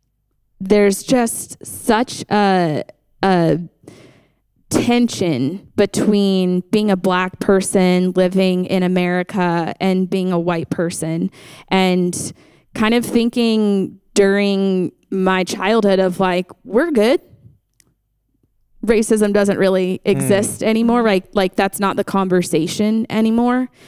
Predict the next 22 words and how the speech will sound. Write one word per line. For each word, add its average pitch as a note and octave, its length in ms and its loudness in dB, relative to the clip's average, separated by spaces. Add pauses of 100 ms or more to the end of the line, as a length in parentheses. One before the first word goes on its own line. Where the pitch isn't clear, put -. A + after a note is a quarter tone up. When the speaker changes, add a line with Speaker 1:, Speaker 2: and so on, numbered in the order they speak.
(240)
Speaker 1:
Um, F#3 680 0 (220)
for G#3+ 200 2
those, G3 440 0 (340)
but G#3+ 240 0
for G3+ 160 2
those G3 280 2
that F#3+ 160 0
are F#3+ 180 2
living, F#3+ 600 0
you G3 140 0
know, F#3 340 2 (140)
in G3 440 2 (1120)
predominantly G#3 560 2
urban F#3+ 320 2
areas F#3+ 760 2
where F#3+ 240 2
they F#3 200 0
are F#3 280 0
experiencing F#3 920 -2
heavy F3+ 300 -2
policing, F#3+ 800 -2
where, F3 380 0